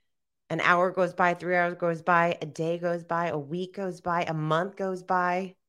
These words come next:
a year goes by. And we've made all of these excuses for ourselves when really we just have to sit down and do the work. Sit down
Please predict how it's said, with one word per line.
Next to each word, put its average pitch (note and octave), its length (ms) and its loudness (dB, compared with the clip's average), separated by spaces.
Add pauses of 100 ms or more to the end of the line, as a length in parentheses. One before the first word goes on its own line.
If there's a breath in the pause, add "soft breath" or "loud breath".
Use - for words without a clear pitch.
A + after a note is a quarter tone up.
(120)
a F3 100 2
year F3 420 4
goes F#3+ 360 0
by. F#3 520 6 (500)
And G3+ 140 4
we've G3+ 140 4
made G#3 280 6
all F#3 180 2
of G3 80 -2
these F#3 200 -2
excuses G3 500 -8
for E3 140 0
ourselves C#3 460 0
when E3+ 240 -4
really G#3 380 2
we F#3+ 120 -4
just G#3 220 -4
have A3 160 -4
to G#3+ 100 -4
sit G#3 320 -6
down G#3+ 520 2 (640)
and G#3+ 180 2
do F3+ 220 2
the G3+ 100 2
work. G3 480 -2 (460)
Sit - 320 2
down G#3+ 600 4